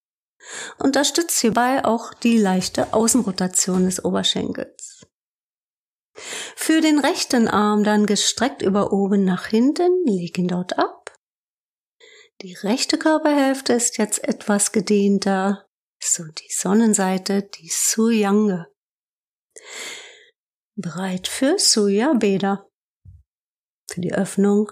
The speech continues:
des Sonnenkanals. Nimm mit der linken Hand Vishnu Mudra ein, schließ mit dem Daumen das linke Nasenloch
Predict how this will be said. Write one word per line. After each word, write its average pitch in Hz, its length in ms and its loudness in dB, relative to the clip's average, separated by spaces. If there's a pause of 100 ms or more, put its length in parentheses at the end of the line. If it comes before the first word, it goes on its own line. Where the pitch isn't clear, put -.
(140)
des - 340 0
Sonnenkanals. 180 1160 -2 (1200)
Nimm 175 160 -6
mit 170 200 -10
der 190 100 -2
linken 254 440 2
Hand 302 160 0
Vishnu 294 300 0
Mudra 285 480 0
ein, 277 200 0 (680)
schließ 220 540 2
mit 196 200 0
dem 185 140 2
Daumen 190 500 2
das 175 380 -4
linke 214 540 4
Nasenloch 247 760 0